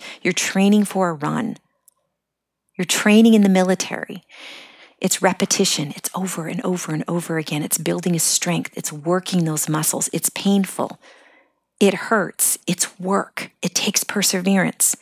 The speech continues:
That's the kind of training. This is divine training. This is for eternity, you guys.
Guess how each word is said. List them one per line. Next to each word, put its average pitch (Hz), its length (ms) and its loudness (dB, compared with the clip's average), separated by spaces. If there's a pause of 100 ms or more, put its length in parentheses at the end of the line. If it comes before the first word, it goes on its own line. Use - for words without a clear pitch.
(600)
That's - 220 0
the 208 80 0
kind 208 240 2
of 190 60 -2
training. 185 580 0 (800)
This - 160 2
is 202 120 4
divine 180 840 4
training. 147 480 -2
This 175 220 2
is 196 120 2
for 190 180 -2
eternity, 190 680 2
you - 160 -4
guys. - 460 0